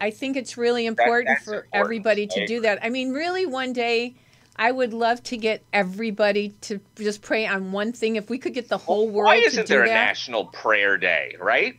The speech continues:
Speaker 2: Why don't we have something like that
Speaker 1: I
Speaker 2: in the world that, like, everybody focus? 'Cause, you know, listen, even scientific studies, you could call it a placebo effect, whatever it is. There, there's definitely an impact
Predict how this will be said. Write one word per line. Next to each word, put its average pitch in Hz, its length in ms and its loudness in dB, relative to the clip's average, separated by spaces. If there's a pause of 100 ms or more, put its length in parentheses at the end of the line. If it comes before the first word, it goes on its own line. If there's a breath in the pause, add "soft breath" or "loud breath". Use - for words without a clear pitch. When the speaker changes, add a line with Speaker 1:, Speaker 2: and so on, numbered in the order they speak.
Speaker 2:
Why 135 300 2
don't 240 160 2
we 208 100 -2
have 165 300 0
something 90 400 -4
like 82 240 -2
that 87 280 0
Speaker 1:
I 226 180 -2
Speaker 2:
in 104 200 -6
the 98 80 0
world 92 400 -4
that, 104 100 2
like, 110 140 2
everybody 160 420 2
focus? 156 360 0 (260 soft breath)
'Cause, 160 140 -6 (100)
you 233 140 -2
know, 131 180 4
listen, 87 460 2
even 175 220 -6
scientific 175 560 -2
studies, 131 520 0
you 113 220 -12
could - 100 -20
call 151 220 4
it 113 40 2
a - 40 -4
placebo 139 500 -2
effect, 117 320 -2
whatever 98 480 0
it 71 40 -6 (100)
is. - 160 -20 (360)
There, 143 180 0
there's 156 240 -2
definitely 226 500 0
an 160 80 2
impact 156 520 0